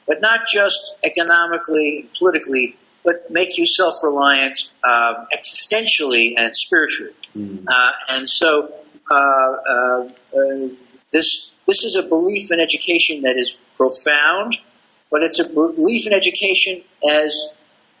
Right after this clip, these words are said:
Speaker 1: a vehicle for not conforming to the status quo.
Speaker 2: Mm-hmm.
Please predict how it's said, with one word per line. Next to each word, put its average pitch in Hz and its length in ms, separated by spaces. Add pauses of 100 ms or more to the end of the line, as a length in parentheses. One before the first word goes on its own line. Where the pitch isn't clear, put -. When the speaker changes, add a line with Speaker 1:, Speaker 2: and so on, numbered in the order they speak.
(120)
Speaker 1:
a 156 80 (180)
vehicle 240 400 (100)
for 165 320
not 185 360 (140)
conforming 160 680
to 143 80
the 135 100
status 135 600
quo. 123 280 (220)
Speaker 2:
Mm-hmm. 104 60